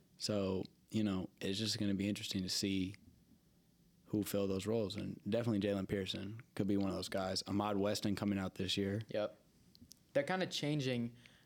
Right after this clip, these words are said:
Speaker 2: uh, the way that they played from last year. So last year, they played a lot. Um, they wanted to get their,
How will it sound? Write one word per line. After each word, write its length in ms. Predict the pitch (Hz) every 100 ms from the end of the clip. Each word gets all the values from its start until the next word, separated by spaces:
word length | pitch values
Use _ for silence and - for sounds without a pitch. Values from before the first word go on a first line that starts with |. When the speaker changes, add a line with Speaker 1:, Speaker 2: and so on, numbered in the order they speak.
| -
Speaker 2:
uh, 360 | 120 117 107 110 - _ -
the 80 |
way 240 | 120 127 131
that 160 | 127
they 100 | 117 110
played 380 | - 120 117
from 180 | - 110
last 320 | 107 113 110
year. 80 | 101
So 120 | 95 101
last 320 | 120 135 -
year, 220 | 120 117 - - - - - -
they 180 | 120 117
played 380 | - 127 123 117
a 60 |
lot. 420 | 113 113 110 - 107
Um, 440 | 107 104 101 104 - - _
they 120 | 123
wanted 240 | 131 143 127
to 100 | 131
get 280 | 120 117 127
their, 200 | 113